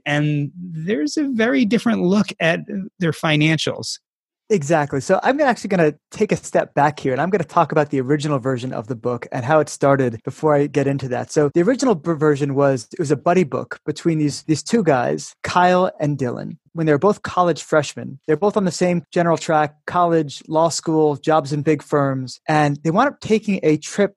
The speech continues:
Speaker 2: down to Mexico during winter break of their freshman year of college. And while they were down there, they met this fisherman who started asking them questions,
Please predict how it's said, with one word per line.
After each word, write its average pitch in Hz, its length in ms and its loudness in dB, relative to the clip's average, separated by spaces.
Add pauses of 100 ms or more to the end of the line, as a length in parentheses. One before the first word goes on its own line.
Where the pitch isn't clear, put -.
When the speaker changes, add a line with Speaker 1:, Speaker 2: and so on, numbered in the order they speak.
Speaker 2:
down 151 360 2
to 143 520 0
Mexico 139 760 -2 (420)
during 147 460 2 (140)
winter 175 260 2
break 151 380 2
of 139 100 -2
their 143 80 2
freshman 160 400 -2
year 143 100 4
of - 120 -6
college. 123 580 -6
And 151 240 2
while 196 260 0
they 247 80 0
were 208 120 0
down 165 240 0
there, 143 100 0
they 143 80 2
met 160 200 -2
this 151 180 -6
fisherman - 640 -6
who 151 380 2
started 185 280 2
asking 175 300 2
them 156 80 2
questions, 151 720 -2